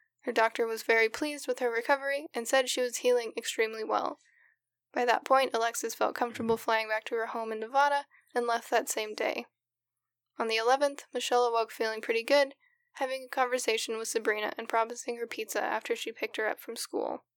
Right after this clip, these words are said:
Martin came home from work at quarter to eight and picked the girls up to take them to school.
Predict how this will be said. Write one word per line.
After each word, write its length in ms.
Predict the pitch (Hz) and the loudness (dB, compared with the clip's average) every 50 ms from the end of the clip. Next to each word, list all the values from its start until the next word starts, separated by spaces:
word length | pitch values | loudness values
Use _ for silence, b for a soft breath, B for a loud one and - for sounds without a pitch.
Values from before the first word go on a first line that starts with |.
| _ _ _ _ - | _ _ _ _ -2
Martin 240 | - - - 226 226 | 0 0 2 0 0
came 180 | - 240 233 233 | 0 0 0 2
home 180 | 233 233 226 | 0 0 -2
from 200 | 226 - 240 240 | -2 -6 -2 2
work 240 | 247 269 269 - - | 2 2 2 0 -2
at 100 | 240 233 | -2 -2
quarter 300 | - - 233 226 226 214 | 0 -2 -2 0 -2 -2
to 80 | 240 - | -2 0
eight 280 | - - 294 285 - - | 2 2 2 0 -2 -4
and 140 | 254 240 240 | -4 -4 -4
picked 200 | - 233 220 - | -4 -6 -6 -6
the 60 | - 220 | -6 -4
girls 280 | 233 226 226 226 - | -2 -2 0 0 0
up 160 | 277 - 180 - | -2 -2 -2 -4
to 100 | - 233 | -8 -6
take 240 | - 233 226 - | -4 -6 -6 -4
them 120 | - 220 220 | -6 -8 -6
to 60 | 226 | -6
school. 400 | - - - - - - - | -8 -6 -6 -6 -6 -6 -8